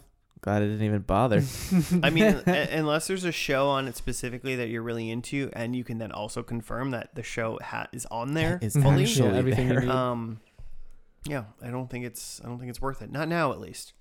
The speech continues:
Speaker 2: Mm-hmm.
Speaker 1: Yeah. Hmm. Ugh.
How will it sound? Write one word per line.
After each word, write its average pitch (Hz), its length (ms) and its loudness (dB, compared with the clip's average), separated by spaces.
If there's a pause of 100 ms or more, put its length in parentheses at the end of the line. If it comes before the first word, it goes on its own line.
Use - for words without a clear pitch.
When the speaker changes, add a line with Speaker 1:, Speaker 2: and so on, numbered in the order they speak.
(140)
Speaker 2:
Mm-hmm. 131 120 4
Speaker 1:
Yeah. 131 200 4 (480)
Hmm. 151 120 -4 (2500)
Ugh. 131 260 4